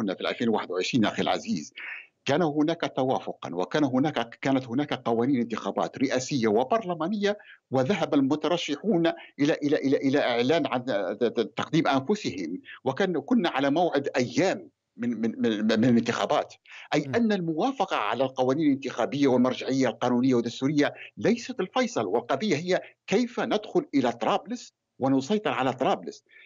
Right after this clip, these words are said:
Speaker 1: بما أن عبد الحميد الدبيبة لم يكن موافقا في ذلك، في ذلك الوقت، منع إمكانية إجراء الانتخابات داخل طرابلس، وانتهت الانتخابات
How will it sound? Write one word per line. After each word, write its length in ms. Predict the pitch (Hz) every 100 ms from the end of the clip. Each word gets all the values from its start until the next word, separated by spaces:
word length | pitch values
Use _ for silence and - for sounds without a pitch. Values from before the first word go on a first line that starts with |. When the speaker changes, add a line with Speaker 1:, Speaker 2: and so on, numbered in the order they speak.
| _
Speaker 1:
بما 220 | 131 -
أن 100 | 269
عبد 140 | 254 202
الحميد 260 | 226 233
الدبيبة 280 | 151 220 160
لم 140 | 151
يكن 220 | 147 165 151
موافقا 420 | 139 156 - 131
في 100 | 113
ذلك، 320 | 127 120 120
في 120 | 117
ذلك 240 | 131 123 120
الوقت، 460 | 104 113 - - - _ _ -
منع 520 | 139 180 262 220 214
إمكانية 460 | 202 143 139 160 208
إجراء 280 | 123 123 139
الانتخابات 560 | 170 190 - - 113 110
داخل 280 | 139 220 202
طرابلس، 420 | 254 247 147 - - -
وانتهت 480 | 160 - 233 190 202
الانتخابات 600 | 185 - 160 208 208